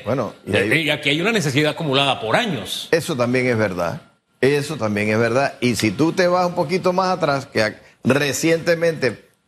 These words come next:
Speaker 1: terminando la pandemia, ah, hubo gente que decía, "Ya tengo que decidir entre pagar el cuarto de alquiler o comer". Entonces, lo que hacían era que abandonaban el cuarto de alquiler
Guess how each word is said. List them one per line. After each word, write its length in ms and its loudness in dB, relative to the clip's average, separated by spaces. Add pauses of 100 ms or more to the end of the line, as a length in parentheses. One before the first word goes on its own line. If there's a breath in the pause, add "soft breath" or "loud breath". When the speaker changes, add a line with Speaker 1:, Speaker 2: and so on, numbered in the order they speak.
Speaker 1:
terminando 640 0
la 80 -12
pandemia, 560 0 (380)
ah, 260 -2
hubo 240 2
gente 260 0
que 120 0
decía, 400 0 (580)
"Ya 260 2
tengo 220 2
que 80 2
decidir 400 2
entre 240 0
pagar 320 2
el 100 0
cuarto 320 0
de 60 4
alquiler 500 0 (540)
o 120 0
comer". 400 0 (680)
Entonces, 640 2
lo 160 2
que 80 0
hacían 320 2
era 220 2
que 80 0
abandonaban 640 2
el 140 0
cuarto 440 0
de 60 4
alquiler 480 0